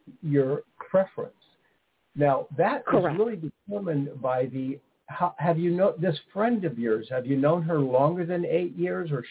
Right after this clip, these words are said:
Speaker 1: shorter?
Speaker 2: Shorter, and I, I've worked for her before, so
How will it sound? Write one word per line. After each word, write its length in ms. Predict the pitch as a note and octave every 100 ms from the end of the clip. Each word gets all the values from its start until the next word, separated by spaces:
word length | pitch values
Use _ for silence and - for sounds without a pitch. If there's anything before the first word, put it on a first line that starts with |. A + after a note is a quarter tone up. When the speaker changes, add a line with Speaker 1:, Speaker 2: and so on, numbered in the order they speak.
| -
Speaker 1:
shorter? 360 | D3 B2+ - - _ _ _ _ _ _ _ _ _ _ - - - - -
Speaker 2:
Shorter, 360 | C4 A#3+ G3 -
and 320 | F#3+ F#3+ F#3 - -
I, 400 | F3 F3+ F#3 F3 E3+ -
I've 200 | F3 D#3+ D3+
worked 280 | E3+ F#3+ - -
for 120 | F#3
her 400 | D#3 - D#3 D#3 B2+
before, 560 | D3+ C3+ E3+ D#3+ E3 C#4 - _ _ _ _ _ _ _
so 220 | F3 F3